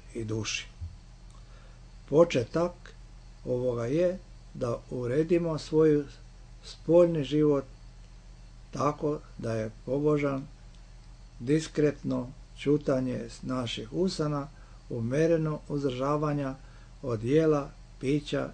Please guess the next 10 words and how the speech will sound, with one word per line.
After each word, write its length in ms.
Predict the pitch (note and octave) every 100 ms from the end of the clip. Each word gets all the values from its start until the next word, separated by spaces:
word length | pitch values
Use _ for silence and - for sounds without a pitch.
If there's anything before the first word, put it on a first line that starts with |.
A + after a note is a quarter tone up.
| -
i 100 | A#2+
spavanja. 600 | - A2 A2 A2 A2 G#2 - - - - - -
U 120 | - A#2+
isto 400 | F3 F3+ F#3 E3
vrijeme 420 | D3 C3+ A2 G2+ A2+
moramo 640 | G#2+ A#2+ D#3+ E3+ F3 F3+
se 380 | - F3 E3+ E3+ - - - -
neprekidno 920 | C#3 G3 G3 B2+ - A#2+ A#2 A#2 A2+
starati 760 | - A2+ A#2 A#2+ A2+ D#3 F3+ G3 - - - -
za 460 | A#2+ A#2 C3 D#3